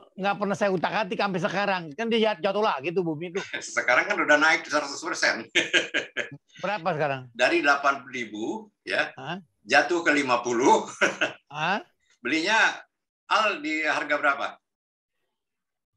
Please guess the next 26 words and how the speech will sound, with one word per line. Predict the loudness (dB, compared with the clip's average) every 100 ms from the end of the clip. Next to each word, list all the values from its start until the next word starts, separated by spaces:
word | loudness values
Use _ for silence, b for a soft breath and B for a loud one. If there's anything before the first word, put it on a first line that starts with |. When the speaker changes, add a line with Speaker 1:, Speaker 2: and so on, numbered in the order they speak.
| _ _
Speaker 1:
Wah, | 0 2 2 0
saya | 0 0 2
lagi | 0 -2 -8 -8
pas | -8 -2
mahal | 0 0 0 0
itu | 0
hari, | 2 2
tiga | 2 0
ribu | 0 -2
berapa | 0 -2 -2 -2
gitu. | -4 -8 -6
Speaker 2:
Ah, | -2 -2 -2
tiga | -2 0
ribu | 0 -2 -6 -8 -8 -4
ya. | -2 0 -2 -6 -20 -20
Speaker 1:
Ah. | -10 -8 -8
Speaker 2:
Sekarang | -10 -4 2 2 2 -2 -12 -20 -20 _ _ _
pernah | -8 -2 -2 0
jat-, | 0 -2 -4 -6
harganya | -4 0 0 0 0 0 -2 _ _ _ _ _ _ _ _ -2
jatuh | -2 -2 0
ke | 2
lima | 2 0
puluh | 0 -2 -2
ri-, | -2
perak. | 2 4 4